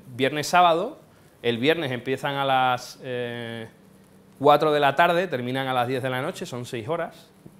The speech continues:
de clase. Y el sábado se hacen también de nueve de la mañana a dos de la tarde, ¿vale? Ya dependiendo de la modalidad de cada uno, ¿vale? El máster de Java, eh, me parece que se da, se va a dar en oct-, en noviembre, que empezaría, sería el,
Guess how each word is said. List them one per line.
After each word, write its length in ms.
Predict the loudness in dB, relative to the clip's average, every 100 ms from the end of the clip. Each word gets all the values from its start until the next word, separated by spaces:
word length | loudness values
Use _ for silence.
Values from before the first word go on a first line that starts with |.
| -20
de 100 | -16
clase. 320 | -10 -10 -10 -20 -20 _ -20 _ -20 -20 -6
Y 120 | -2
el 100 | -2
sábado 500 | 2 4 6 4 0
se 180 | -4 -4
hacen 280 | -4 -4 -6
también 600 | -4 -4 -6 -6 -8 -6
de 140 | -6
nueve 300 | -4 -2 -2
de 80 | -2
la 80 | -2
mañana 360 | -4 -6 -4
a 40 | -4
dos 180 | -4 -4
de 100 | -4
la 120 | -4
tarde, 260 | -8 -12 -18 _ _ _ _ -20 -12
¿vale? 220 | -10 -10 -16 -20 -12
Ya 120 | -2 0
dependiendo 400 | 2 0 0 0
de 40 |
la 60 | 0
modalidad 480 | 0 -2 0 2
de 100 | 2
cada 200 | 2 0
uno, 320 | 0 -2 -4 -12 -20 _ -20 _
¿vale? 200 | -2 0
El 80 | 0
máster 320 | -2 -2 0
de 120 | 2
Java, 440 | 4 8 6 4 -4
eh, 420 | -4 -2 -2 -4
me 100 | -6
parece 280 | -4 -4 -2
que 80 | -4
se 120 | -2
da, 380 | 2 2 0 -4
se 120 | -2
va 100 | 0
a 20 |
dar 180 | 2 2
en 100 | 0
oct-, 220 | -6 -10
en 140 | -8 -6
noviembre, 460 | -4 -2 -2 -2
que 60 | -4
empezaría, 460 | -6 -4 -4 -4 -6
sería 300 | -6 -4 -4
el, 240 | -6 -8